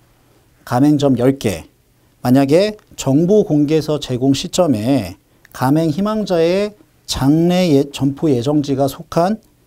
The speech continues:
광역 지방 단체단체에서 영업 중인 가맹점의 수가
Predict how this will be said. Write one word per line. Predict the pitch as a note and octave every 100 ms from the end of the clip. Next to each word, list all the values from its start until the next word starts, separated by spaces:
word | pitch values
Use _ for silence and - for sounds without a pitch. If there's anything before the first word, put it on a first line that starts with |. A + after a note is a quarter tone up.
| _
광역 | - A#2+ D#3+ G3 G3
지방 | C#3+ C3+ D3+
단체단체에서 | C3 B2 C#3 C3+ - B2 G#2+ D3+ D#3 - - _ _ _ _ -
영업 | A2+ D3+ E3
중인 | - D#3+ F#3 G#3
가맹점의 | - B2+ C#3+ D#3+ D3+ D3+
수가 | C#3+ C#3 B2 A#2+ F#3